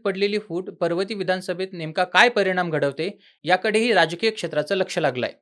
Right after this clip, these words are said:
पर्वती विधानसभा मतदारसंघ दोन हजार चार पर्यंत अनुसूचित जातीसाठी राखीव होता. विधानसभा मतदारसंघाच्या पुनर्रचनेत दोन हजार नऊ मध्ये हा मतदारसंघ खुला झाला. मध्यमवर्गीय सोसायट्या,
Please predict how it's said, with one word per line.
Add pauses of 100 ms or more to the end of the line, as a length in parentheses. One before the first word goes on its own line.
(240)
पर्वती
विधानसभा
मतदारसंघ
दोन
हजार (100)
चार
पर्यंत
अनुसूचित
जातीसाठी
राखीव
होता. (240)
विधानसभा
मतदारसंघाच्या
पुनर्रचनेत
दोन
हजार
नऊ
मध्ये
हा
मतदारसंघ (100)
खुला
झाला. (100)
मध्यमवर्गीय
सोसायट्या,